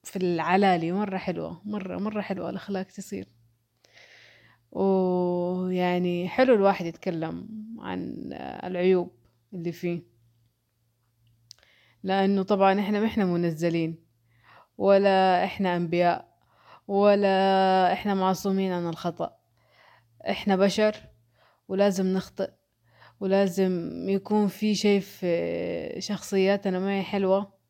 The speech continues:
يعني، آه، ما إحنا، ما إحنا perfect، ولا حنكون perfect أبدًا،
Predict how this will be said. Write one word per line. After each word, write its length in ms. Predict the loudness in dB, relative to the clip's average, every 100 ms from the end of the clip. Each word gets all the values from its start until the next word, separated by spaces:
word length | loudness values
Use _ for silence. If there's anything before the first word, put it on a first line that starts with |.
| _ _ _ _ _ _
يعني، 800 | -2 0 0 0 -2 -2 -2 -4
آه، 280 | -4 -8 -6
ما 160 | -4
إحنا، 1000 | -2 0 0 0 0 0 -2 -4 -8 -10 -14 _ _ -20 _ _
ما 100 | -8
إحنا 220 | -4 -2
perfect، 840 | -2 2 2 2 -2 -8 -10 -16 -16 -16 _
ولا 240 | -2 0
حنكون 480 | 0 -2 -4 -4 -2
perfect 460 | 2 2 0 -10 -12 _ _
أبدًا، 460 | -4 0 0 -2 -6